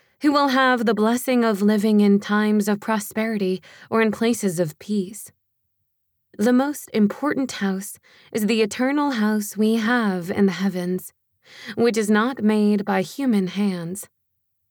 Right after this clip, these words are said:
This is the house that I felt in the garden, and this is the house that I carry with me in my soul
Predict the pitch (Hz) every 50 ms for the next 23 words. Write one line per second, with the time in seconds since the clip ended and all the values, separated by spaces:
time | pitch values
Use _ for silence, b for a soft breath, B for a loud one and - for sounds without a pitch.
0 | _ _ b b b b b b b b 220 208 226 277 302 302 - - - -
1 | 220 190 175 175 190 202 - 202 202 196 170 160 160 - - - b b b b
2 | b b - 202 226 220 220 220 220 220 202 - - 220 208 214 202 - - -
3 | 208 196 196 196 - 190 180 180 175 180 175 175 185 _ _ _ _ _ _ _
4 | _ B B B B B B 226 226 220 220 220 220 214 - - - - 196 185
5 | 185 170 202 202 - - 190 185 185 196 202 - - - b b b b b b
6 | 196 233 226 214 208 202 - - 233 240 240 254 247 226 247 262 247 - - 196
7 | 185 185 185 185 180 180 180 180 185 175 - - - 208 196 190 185 180 180 180